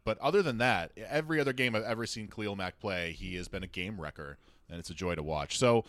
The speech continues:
uh, my second thing that has played out pretty much the way I thought it would, although I didn't, I was hoping I would be wrong, is that Mitch is struggling.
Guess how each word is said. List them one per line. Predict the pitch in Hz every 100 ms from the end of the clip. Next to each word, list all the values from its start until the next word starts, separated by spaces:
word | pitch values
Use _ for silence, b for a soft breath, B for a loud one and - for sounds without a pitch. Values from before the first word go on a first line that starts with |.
| B B B B
uh, | 127 131 131
my | 123 123 131 147 160 165 170 175 170 170 - _ _ _ _ _ _ _
second | - - 196 190 143 123
thing | - 110 82 76 90 117 - -
that | 104
has | 101
played | 127 110 104
out | 98 -
pretty | - 143 139
much | 123 113
the | -
way | 107
I | 98
thought | - 107 98
it | 82
would, | 101 92 85 104 110
although | 90 90 92 90
I | 87
didn't, | 101 90 - _ - -
I |
was | -
hoping | 110 107 87
I |
would | 82
be | 82
wrong, | 78 78 78 80 - b b b b
is | 101
that | 113 120
Mitch | 131 -
is | 147
struggling. | - 127 135 113 76